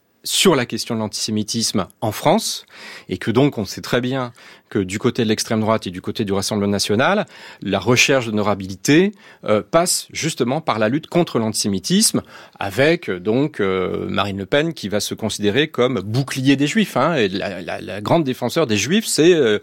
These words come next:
à l'entendre, elle, euh, Marine Le Pen. Donc, euh, il y a une, euh, il y a évidemment, euh, de la part de ce parti d'extrême droite,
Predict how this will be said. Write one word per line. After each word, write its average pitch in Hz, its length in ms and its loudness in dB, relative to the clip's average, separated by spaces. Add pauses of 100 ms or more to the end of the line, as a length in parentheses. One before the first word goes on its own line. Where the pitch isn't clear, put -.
(400)
à 131 160 0
l'entendre, 156 520 4
elle, 170 280 0 (100)
euh, 95 380 -4
Marine 104 340 -4
Le 104 80 -2
Pen. 190 340 -2 (280)
Donc, 117 240 2
euh, 110 160 4
il 123 60 -8
y 110 40 4
a 113 60 4
une, 113 160 0
euh, 92 460 -4
il 87 200 -14
y 98 60 -4
a 95 40 0
évidemment, 147 680 2
euh, 95 280 -4
de 101 140 -4
la 117 140 2
part 123 160 2
de 104 80 -8
ce - 140 -6
parti 127 320 -2
d'extrême 113 340 -4
droite, 120 380 0